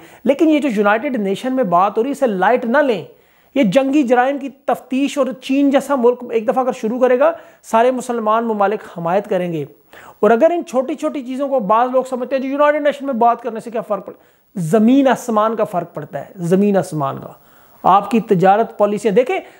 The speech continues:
वरना आप इस बात को देख लेना, एक मुल्क तस्लीम ना करे इसराइल को, क्या फ़र्क पड़ता है उन्हें? फ़र्क पड़ता है तो लगे हुए हैं वो, वो कोई दुन-, रोए ज़मीन पर ऐसा काम नहीं छोड़ देंगे किसी तरह, ये मान लें।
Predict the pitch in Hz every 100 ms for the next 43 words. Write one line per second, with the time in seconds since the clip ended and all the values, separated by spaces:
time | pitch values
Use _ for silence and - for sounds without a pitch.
0 | _ 175 214 302 302 302 302 302 285 302
1 | 302 214 202 233 302 302 294 240 302 -
2 | 262 - 247 262 185 208 254 254 262 277
3 | 302 - 370 370 359 302 233 214 226 _
4 | _ _ _ 185 214 - - 220 247 233
5 | 233 202 170 180 170 151 135 165 _ _
6 | _ _ _ _ _ 202 - 247 285 190
7 | 180 214 190 247 254 226 247 262 247 233
8 | 254 247 220 226 220 185 190 196 196 185
9 | 190 190 180 170 151 147 151 147